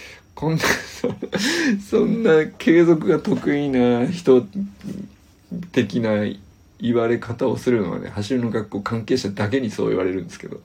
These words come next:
まあ、ちょっと、なんていうか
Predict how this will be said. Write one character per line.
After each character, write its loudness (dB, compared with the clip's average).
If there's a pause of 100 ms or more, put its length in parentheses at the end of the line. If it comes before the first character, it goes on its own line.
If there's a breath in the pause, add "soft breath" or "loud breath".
(880 loud breath)
ま 0
あ、 -6 (1000 soft breath)
ち 0
ょ 4
っ -4
と、 -8 (200)
な -2
ん -8
て -10
い -6
う -12
か -14